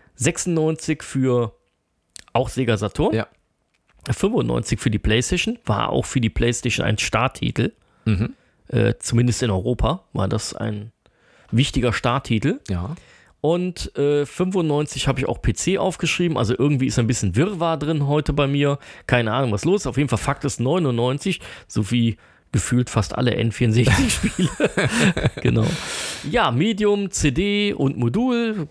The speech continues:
Speaker 1: gab's nicht auf Diskette. Die Diskettenzeit war vorbei.
Speaker 2: Yes.
Speaker 1: Wäre auch zu groß geworden dafür. Steuerung haben wir, ja, wie fast immer, Joystick, Tastatur auf dem P C möglich,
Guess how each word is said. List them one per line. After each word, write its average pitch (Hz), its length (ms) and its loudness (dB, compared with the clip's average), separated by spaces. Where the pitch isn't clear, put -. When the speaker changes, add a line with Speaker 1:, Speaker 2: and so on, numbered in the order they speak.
Speaker 1:
gab's - 320 0
nicht 127 180 0
auf 120 140 0
Diskette. - 480 0
Die 123 80 0
Diskettenzeit 117 640 -2
war 110 140 0
vorbei. 170 580 0
Speaker 2:
Yes. 98 460 0
Speaker 1:
Wäre 113 240 2
auch 87 140 -4
zu - 140 -6
groß - 360 -2
geworden - 420 -6
dafür. - 420 -12
Steuerung 175 720 -2
haben 135 180 0
wir, 123 360 2
ja, 104 220 2
wie 113 120 4
fast - 320 0
immer, 120 280 2
Joystick, 170 460 -2
Tastatur 165 640 0
auf - 120 -6
dem 113 100 -4
P 113 100 2
C 104 220 -6
möglich, 175 520 0